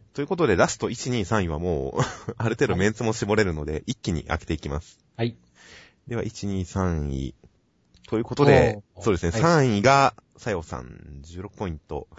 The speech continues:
Speaker 1: そして、クロクさんが二位でした。
Speaker 2: はい。
Speaker 1: クロクさん二位で十八ポイント。そして、一位が千秋ちゃんの二十ポイント。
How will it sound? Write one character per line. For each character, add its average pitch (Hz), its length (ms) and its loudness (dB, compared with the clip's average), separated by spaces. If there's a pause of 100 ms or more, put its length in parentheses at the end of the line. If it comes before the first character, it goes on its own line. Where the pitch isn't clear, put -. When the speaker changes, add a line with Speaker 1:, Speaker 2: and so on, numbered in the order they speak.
(520)
Speaker 1:
そ 135 120 -4
し - 60 -10
て、 123 420 2
ク - 80 -4
ロ 190 80 2
ク - 100 -14
さ 107 140 0
ん 98 60 -2
が 123 80 2
二 92 160 -2
位 78 40 -4
で 73 100 -6
し - 120 -12
た。 - 100 -12
Speaker 2:
は - 540 -14
い。 113 80 -10 (220)
Speaker 1:
ク - 120 -10
ロ 92 80 -8
ク - 80 -18
さ 82 120 -6
ん 80 100 -8
二 90 200 -4
位 80 40 -8
で 104 220 -2
十 87 160 -4
八 80 180 -4
ポ 73 80 -6
イ 76 40 -6
ン 78 40 -10
ト。 - 140 -10
そ - 100 -10
し 92 60 -12
て、 - 80 -2
一 98 320 -2
位 - 20 0
が 104 80 4
千 101 180 -2
秋 82 140 -2
ち - 60 -10
ゃ 71 60 -4
ん 90 120 -6
の 117 260 -2
二 82 120 -2
十 82 120 -2
ポ - 220 -10
イ 65 40 -8
ン 69 100 -12
ト。 - 480 -14